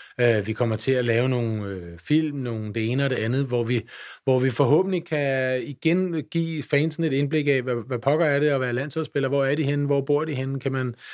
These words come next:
det kan være, at vi skal filme rundt på hotellet, det kan være, at vi skal op i deres players lounge og se, hvad er det for en størrelse. Og uden at, øh, vi skal overvåge de, de kære landsholdsspillere fireogtyve timer i døgnet, det har jeg ikke nogen, noget ønske om. Øh,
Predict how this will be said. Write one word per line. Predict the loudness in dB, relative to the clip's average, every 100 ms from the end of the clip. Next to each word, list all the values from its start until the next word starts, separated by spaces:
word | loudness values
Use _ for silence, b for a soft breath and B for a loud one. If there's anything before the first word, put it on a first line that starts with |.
| B B B
det | 4
kan | 4
være, | 4
at |
vi | 2
skal | -2
filme | 2 4 4
rundt | 2 0
på | 0
hotellet, | 0 2 2 2 0
det | 0
kan | 2
være, | 2
at | 0
vi |
skal | -2 -2
op | 0 0
i |
deres | 0 0 -2
players | -4 0 0 0
lounge | -2 0 0 -2 -4
og | -2
se, | -2 0
hvad | 0 0
er |
det | 0 -2
for |
en | -2
størrelse. | -2 -2 0 0 -2 -8 B B B
Og | 4
uden | 6 4
at, | 2 0
øh, | 0 2 2 -2 -4
vi | -6
skal | -4
overvåge | -2 2 2 4 2 0
de, | -4 -6 -6 -6
de | -6
kære | 0 0
landsholdsspillere | 0 0 -2 0 0 0 -2
fireogtyve | -2 -4 -4 -6
timer | -4 -2
i | 0
døgnet, | -2 -2 0
det | 0
har | 2
jeg | 0
ikke | 0
nogen, | -2 -2 -4 B B B 2
noget | 4
ønske | 4 2 4 2
om. | 2 -2
Øh, | -2 -2